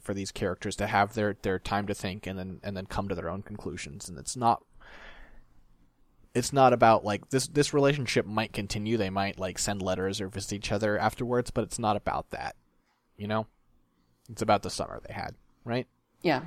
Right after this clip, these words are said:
Speaker 2: they resisted the temptation to add closure to what happened. It's, it's one, it's another bullet point in a long line of moments for both of them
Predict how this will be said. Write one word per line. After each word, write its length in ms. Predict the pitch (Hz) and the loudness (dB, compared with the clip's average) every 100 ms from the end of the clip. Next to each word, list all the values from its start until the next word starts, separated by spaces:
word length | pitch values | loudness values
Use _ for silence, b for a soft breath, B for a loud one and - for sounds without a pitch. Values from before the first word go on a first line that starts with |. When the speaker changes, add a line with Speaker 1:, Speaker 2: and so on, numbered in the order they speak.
| 175 | 4
Speaker 2:
they 140 | 170 | 4
resisted 500 | 160 160 156 - 160 | 6 0 -2 0 -2
the 60 | 139 | -2
temptation 720 | - 147 139 135 135 151 131 | -2 -2 -2 -2 -2 -2 -2
to 720 | - 147 139 143 147 143 160 - b b b b b b _ _ _ _ - | -2 -2 0 2 2 0 -4 -12 b b b b b b _ _ _ _ 4
add 280 | 151 135 - | 6 6 2
closure 640 | - 151 135 139 120 117 | -4 0 0 0 -2 -2
to 340 | - 143 - | -2 -2 -2
what 140 | - - | -2 -2
happened. 720 | 190 135 - 127 147 139 - - - - _ | -2 -4 -2 -4 -2 -6 -4 -6 -8 -20 _
It's, 520 | 156 156 - - - - _ b b b b b b _ _ _ _ - | -2 0 -2 -2 -4 -10 _ b b b b b b _ _ _ _ 0
it's 260 | 185 - 147 | 2 2 2
one, 640 | 151 151 147 151 151 180 - | 6 6 8 6 4 0 2
it's 160 | 208 208 | 4 6
another 280 | 185 165 170 | 4 4 4
bullet 280 | 151 147 139 | 6 4 2
point 400 | - 147 143 - | 0 -2 -2 -4
in 160 | 143 | 0
a 40 | 139 | 2
long 320 | 143 143 139 | 4 2 2
line 280 | 139 139 143 | 2 2 0
of 500 | 143 147 - - - _ _ _ _ _ _ _ _ _ _ _ _ _ _ _ _ - 131 | 0 -2 -8 -16 -20 _ _ _ _ _ _ _ _ _ _ _ _ _ _ _ _ -6 0
moments 340 | 156 147 139 | 4 4 4
for 140 | - 160 | 0 -2
both 320 | 135 131 135 | 0 0 -2
of 100 | 127 | 0
them 460 | 127 123 151 165 | 0 2 0 -2